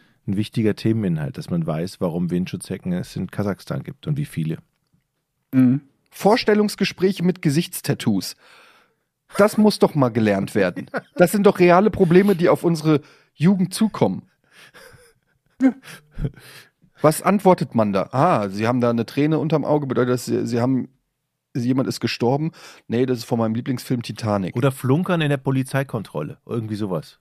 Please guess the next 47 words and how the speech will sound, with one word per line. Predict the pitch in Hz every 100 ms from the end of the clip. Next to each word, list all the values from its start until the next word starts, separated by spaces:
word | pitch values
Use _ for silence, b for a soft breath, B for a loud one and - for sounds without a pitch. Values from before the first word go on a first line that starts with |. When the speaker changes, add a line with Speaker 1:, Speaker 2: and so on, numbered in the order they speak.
| _ _ _ _ _ _ _
Speaker 1:
Ist | -
ja | 110
auch | - - _ _ _ _ _ _ _ _ _
Speaker 3:
Das | - 101
hätte | 143 135
es | 139
aber | 123
auch | 120
schon | 127
in | 120
den | 113
achtzigern | 131 - 117 95 92
geben | 90 80
können, | - 95
Speaker 2:
Genau, | 123
Speaker 3:
oder | 135
in | 123
den |
Speaker 2:
das | 120
ist | 143
ja |
nicht | 170 165 -
ganz, | 160 147 -
das | 147
ist |
ja | 156
nicht | 147
Speaker 1:
Ah, | 120 127
Speaker 2:
neu. | 127 113 - _
Speaker 1:
okay. | - - 78 - _ _ _ b b b b - - _ _ _ _ _ _ -
Speaker 3:
Ja, | 147 220
aber, | 156 113 B B
also | 127 131
da | 147
muss | 190 208
man | 202
einfach | 180 170
mal | 165
neu | 147 160 196
denken, | 175 185 139
neue | 165 190 156
Wege | 185 160
gehen. | 110 113
Ich | 117
glaube, | 143 160 160
das | 156 -
könnte | 165 156 156